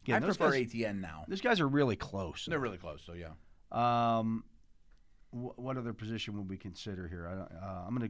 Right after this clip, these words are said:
Speaker 1: I'm gonna s-
Speaker 2: Center, linebacker.
Speaker 1: I'm gonna take a look at all available here.
Speaker 2: Yeah.
Speaker 1: Uh, Christian Barmore,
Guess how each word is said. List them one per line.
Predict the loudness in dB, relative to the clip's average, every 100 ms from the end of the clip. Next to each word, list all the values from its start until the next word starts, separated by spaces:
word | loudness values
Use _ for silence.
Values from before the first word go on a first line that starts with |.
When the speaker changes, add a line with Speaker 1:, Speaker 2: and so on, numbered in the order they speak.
| -4
Speaker 1:
I'm | -6 -6
gonna |
s- | -6
Speaker 2:
Center, | -4 -4 -2 -2 -2 -4 -10 -20 -20 -4
linebacker. | -2 2 0 0
Speaker 1:
I'm | 0
gonna | 0
take | 0 -2
a |
look | -2 -2
at | -4 -10 -20 -12
all | -2 0 0
available | -2 -2 -2 -4 -4
here. | -4 -4 -4 0
Speaker 2:
Yeah. | 2 2
Speaker 1:
Uh, | 0 -4
Christian | -4 -2 -2
Barmore, | 2 4 4 4 2